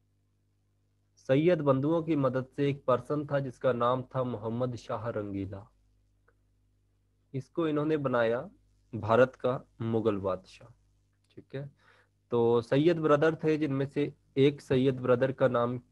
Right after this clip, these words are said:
याद रख लेना, आ सकता है आप लोगों को, अब्दुल्ला था और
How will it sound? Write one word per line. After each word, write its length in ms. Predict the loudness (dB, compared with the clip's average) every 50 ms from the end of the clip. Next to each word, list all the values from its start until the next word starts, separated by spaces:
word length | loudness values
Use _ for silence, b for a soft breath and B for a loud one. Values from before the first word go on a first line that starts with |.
| _ _ -6
याद 240 | -4 -2 -2 -2 -2
रख 200 | -4 -4 -4 -4
लेना, 280 | -4 -4 -4 -6 -6 -4
आ 120 | -2 -2 -2
सकता 360 | -4 -8 -10 _ -6 -6 -6
है 160 | -6 -6 -6
आप 180 | -6 -6 -6 -8
लोगों 160 | -10 -10 -10
को, 200 | _ -16 -16 -16 _ _ B B B B B B B B B 2
अब्दुल्ला 460 | 2 4 4 4 4 6 8 6 6
था 320 | 6 2 -6 -10 -10 -14 -18 _ _ _ _ _ _ _ _ _ _ _ _ _ _ _ _ _ _ _ _ _ _ _ _ _ _ _ _ _ _ _ _ _ _ _ _ _ _ -8
और 500 | -4 -2 0 2 2 2 2 2 0 -2